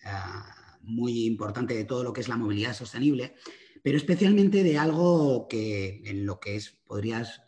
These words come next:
me atrevería a decir que un maestro, que es en la transformación del espacio público, ¿no? Y precisamente el cómo la movilidad, eh, sostenible ayuda a crear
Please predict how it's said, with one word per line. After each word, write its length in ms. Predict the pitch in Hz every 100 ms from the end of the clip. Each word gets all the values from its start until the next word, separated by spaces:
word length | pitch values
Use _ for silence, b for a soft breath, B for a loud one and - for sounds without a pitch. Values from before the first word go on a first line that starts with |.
| 104
me 120 | 98
atrevería 400 | 98 101 104 117
a 40 |
decir 240 | 113 123 -
que 80 |
un 60 | 117
maestro, 360 | 117 131 123 117
que 120 | 123
es 140 | 120 b b b
en 80 | 117
la 100 | 120
transformación 560 | 120 - 120 117 139 143
del 120 | 120
espacio 340 | 95 113 98
público, 420 | 87 85 85 -
¿no? 120 | 110 170
Y 80 |
precisamente 560 | 170 135 156 160 156 156
el 80 | 143
cómo 340 | 151 151 143 B B _
la 160 | 127
movilidad, 480 | 123 120 120 127 147
eh, 760 | 151 147 147 131 123 117 113 117
sostenible 500 | 135 120 117 135 151
ayuda 460 | 117 131 147 156 b b _ -
a 120 | 104
crear 540 | 117 120 139 143 -